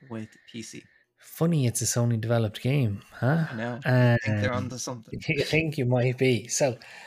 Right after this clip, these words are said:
Speaker 2: I had a ve-, I had a similar yet very different experience of the game. So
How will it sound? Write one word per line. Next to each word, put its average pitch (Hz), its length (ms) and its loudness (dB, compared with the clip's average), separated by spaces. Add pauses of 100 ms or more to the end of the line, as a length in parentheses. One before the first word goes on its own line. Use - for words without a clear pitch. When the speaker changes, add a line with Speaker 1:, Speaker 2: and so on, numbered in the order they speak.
(260)
Speaker 2:
I 175 140 6
had 151 200 2
a 107 80 0
ve-, 107 300 -4
I 160 80 6
had 185 140 6
a 147 220 4 (340)
similar 226 540 6
yet 160 360 6
very 131 320 4
different 117 520 2
experience 101 640 -4
of 110 80 -6
the 104 80 -8
game. 98 180 -12 (640)
So 113 460 0